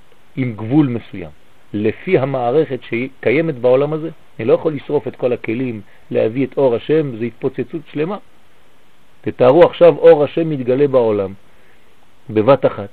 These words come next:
אי אפשר. הקדוש ברוך הוא ברא את העולם בעשרה מאמרות, וכי לא יכול היה לברוא את העולם במאמר אחד? למה הוא צריך עשרה מאמרות? כדי לתת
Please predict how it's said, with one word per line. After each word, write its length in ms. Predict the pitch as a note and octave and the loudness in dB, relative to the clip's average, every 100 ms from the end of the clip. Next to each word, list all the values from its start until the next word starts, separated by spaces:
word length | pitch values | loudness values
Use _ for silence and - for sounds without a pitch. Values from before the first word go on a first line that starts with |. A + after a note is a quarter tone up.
| - - - - - - - - - - - | -20 -20 -20 -20 -20 -20 -20 -20 -20 -20 -14
אי 140 | G3+ A#3 | -6 -6
אפשר. 240 | - - - - - | -8 -14 -16 -16 -8
הקדוש 240 | C3 F3+ | -4 -2
ברוך 160 | E3 - | -2 -4
הוא 120 | C#3 | -2
ברא 220 | C3+ D#3+ | 4 4
את 120 | - | 4
העולם 360 | C#3+ C#3+ F3+ D#3 | 0 2 2 2
בעשרה 500 | C#3 B2 C#3 B2+ D#3 | -2 -2 -2 0 -2
מאמרות, 600 | D3 D3 C3 C3 C#3 A2+ - - - A2 | -4 -8 -4 -2 -2 -4 -12 -20 -14 -8
וכי 600 | G2 G2 - D#3+ D3+ A#2+ | -8 -6 -6 -4 -2 0
לא 160 | C#3 | 2
יכול 280 | D#3 - C#3+ | 2 0 -2
היה 180 | C3+ C3 | 0 -2
לברוא 300 | A#2 G#2+ C#3 | -2 0 0
את 100 | A#2 | 0
העולם 300 | A2+ C3 A#2 | -2 -2 -2
במאמר 500 | A2 A2+ A2+ C3 G#2+ | -6 -6 -4 -6 -6
אחד? 220 | - - - - | -8 -8 -10 -12
למה 140 | E3+ F#3 | -8 -4
הוא 180 | F3+ D3 | -6 -4
צריך 240 | B2+ C#3+ C3+ | -8 -8 -10
עשרה 300 | - A#2+ A#2 | -6 -4 -4
מאמרות? 480 | A2+ G#2+ G2+ F#2+ - - - - - - | -6 -10 -12 -14 -16 -20 -20 -20 -14 -4
כדי 260 | F#3 C4 | -2 0
לתת 320 | A3+ - A3 | 0 0 0